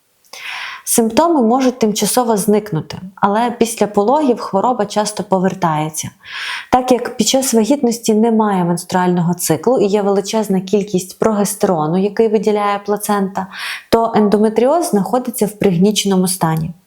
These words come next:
Деякий час після пологів захворювання дійсно може не турбувати, особливо якщо жінка годує грудьми.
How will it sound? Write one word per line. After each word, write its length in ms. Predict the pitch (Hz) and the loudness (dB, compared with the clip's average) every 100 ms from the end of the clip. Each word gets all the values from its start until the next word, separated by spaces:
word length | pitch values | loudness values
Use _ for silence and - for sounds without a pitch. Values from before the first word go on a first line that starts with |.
| _ _ _ _ _ _ - - | _ _ _ _ _ _ -4 0
Деякий 360 | 233 254 240 | 2 2 0
час 240 | 214 247 247 | 2 0 0
після 280 | 226 - 226 | -4 -2 0
пологів 440 | 226 269 349 254 | 2 2 2 2
захворювання 640 | - 208 254 285 254 214 | 0 -2 0 0 2 2
дійсно 400 | 196 269 285 233 | 2 0 0 0
може 300 | 196 226 226 | 2 2 2
не 160 | 202 214 | 2 0
турбувати, 680 | 214 190 190 233 330 320 214 - - - | 0 -4 0 0 0 -2 -6 -10 -12 -4
особливо 540 | - 214 226 196 330 339 | -2 2 2 4 2 2
якщо 280 | 247 - 196 | 0 0 0
жінка 340 | 240 262 220 | 0 0 0
годує 380 | 175 175 190 196 | 0 0 2 0
грудьми. 480 | 170 190 170 156 | 0 -2 0 -4